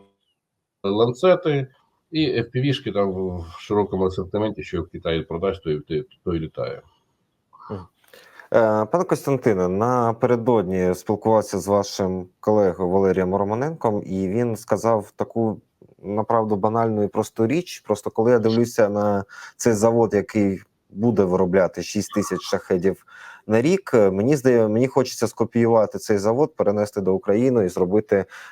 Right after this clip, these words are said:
Speaker 2: е, те саме. Чому, на вашу думку, за майже три роки повномасштабного вторгнення ми просто не скопіювали шахед?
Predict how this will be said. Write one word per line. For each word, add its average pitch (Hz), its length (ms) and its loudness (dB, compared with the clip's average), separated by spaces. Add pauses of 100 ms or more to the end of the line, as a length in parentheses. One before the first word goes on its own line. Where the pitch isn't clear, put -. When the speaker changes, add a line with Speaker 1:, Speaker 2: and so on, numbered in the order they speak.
(120)
Speaker 2:
е, 90 240 0
те 113 240 2
саме. 107 400 0
Чому, 135 680 2 (380)
на 113 140 2
вашу 120 380 2
думку, 110 760 0
за 104 140 0
майже 104 320 0
три 110 240 0
роки 95 280 0
повномасштабного 98 840 -2
вторгнення 104 720 0 (360)
ми 127 200 2
просто 92 400 -2
не 92 100 0
скопіювали 90 720 0
шахед? - 480 -4